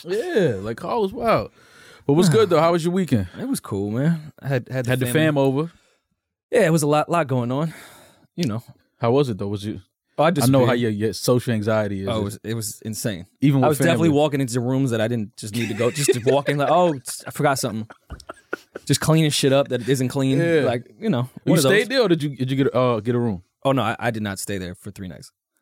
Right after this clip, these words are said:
Speaker 2: I was
Speaker 1: Okay.
Speaker 2: there all three days.
Speaker 1: Yeah, but
Speaker 2: but
Speaker 1: you
Speaker 2: I did not stay there at night.
Speaker 1: Okay.
Speaker 2: No.
Speaker 1: Yeah.
Speaker 2: Couldn't do that
Speaker 1: I feel
Speaker 2: at
Speaker 1: you.
Speaker 2: all. 'Cause then you end up sleeping on the floor of your own house.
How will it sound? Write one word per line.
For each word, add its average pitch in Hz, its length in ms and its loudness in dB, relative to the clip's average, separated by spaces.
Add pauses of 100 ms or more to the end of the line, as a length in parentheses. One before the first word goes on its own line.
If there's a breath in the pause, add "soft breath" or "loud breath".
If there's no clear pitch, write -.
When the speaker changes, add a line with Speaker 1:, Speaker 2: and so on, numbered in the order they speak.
Speaker 2:
I 208 60 2
was 139 140 4
Speaker 1:
Okay. 135 80 2
Speaker 2:
there 165 220 2 (140)
all 117 160 -4
three 98 200 -8
days. - 200 -10
Speaker 1:
Yeah, 107 120 2
but 98 140 -6
Speaker 2:
but 123 100 0
Speaker 1:
you 139 60 4
Speaker 2:
I 135 40 2
did 135 100 -4
not 113 140 -4
stay 107 140 -8
there 87 120 -12
at - 100 -20
night. - 120 -20
Speaker 1:
Okay. 87 320 -8 (160)
Speaker 2:
No. - 220 -18 (120)
Speaker 1:
Yeah. 78 220 -10
Speaker 2:
Couldn't 117 220 0
do 95 100 -10
that 76 140 -16 (440)
Speaker 1:
I 95 40 -10
feel 85 180 -12
Speaker 2:
at - 60 -6
Speaker 1:
you. - 60 -12
Speaker 2:
all. - 100 -16 (340)
'Cause 131 140 0
then 170 140 2
you 160 100 0
end 147 100 0
up 127 100 -2
sleeping 123 220 -4
on 110 60 -4
the 104 60 -4
floor 104 220 -10
of 95 60 -12
your 87 80 -12
own 80 80 -14
house. 95 220 -16